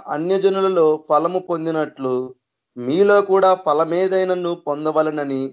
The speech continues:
అనేక పర్యాయములు మీ యొద్దకు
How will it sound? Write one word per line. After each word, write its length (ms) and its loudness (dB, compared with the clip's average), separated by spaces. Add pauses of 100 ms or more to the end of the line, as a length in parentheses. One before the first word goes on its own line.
(520)
అనేక 380 0 (140)
పర్యాయములు 1040 0 (120)
మీ 80 -2 (120)
యొద్దకు 720 0